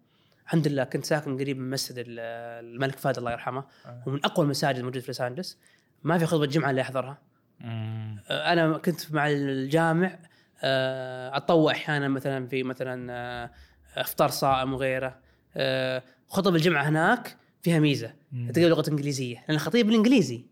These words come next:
Speaker 2: مم.
Speaker 1: والله أتذكر الخطيب اسمه الشيخ إحسان. الخطيب هو طبيب، طبيب. هو دكتور في الشريعة.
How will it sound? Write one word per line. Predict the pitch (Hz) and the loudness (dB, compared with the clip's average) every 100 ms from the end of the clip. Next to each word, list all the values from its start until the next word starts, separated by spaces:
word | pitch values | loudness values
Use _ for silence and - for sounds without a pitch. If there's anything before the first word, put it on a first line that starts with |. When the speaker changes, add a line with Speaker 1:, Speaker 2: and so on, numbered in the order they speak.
| - | -10
Speaker 2:
مم. | 127 123 110 - - | -6 -6 -6 -6 2
Speaker 1:
والله | 170 202 | 6 6
أتذكر | 165 196 | 4 2
الخطيب | 160 156 196 | 2 2 2
اسمه | 160 | 2
الشيخ | 151 170 160 | 2 0 -2
إحسان. | - 147 117 123 _ - - | -2 -2 -4 -6 _ -16 -6
الخطيب | 175 165 220 170 | -2 2 4 6
هو | 185 | 6
طبيب، | 180 175 156 - - _ _ _ | 6 4 4 0 -18 _ _ _
طبيب. | 170 165 - - _ _ _ _ - _ _ _ - | 2 2 0 -8 _ _ _ _ -20 _ _ _ -2
هو | 160 185 | 4 6
دكتور | 175 165 190 190 226 | 6 4 4 6 6
في | 175 | 4
الشريعة. | - 175 123 117 - | 4 4 4 0 -4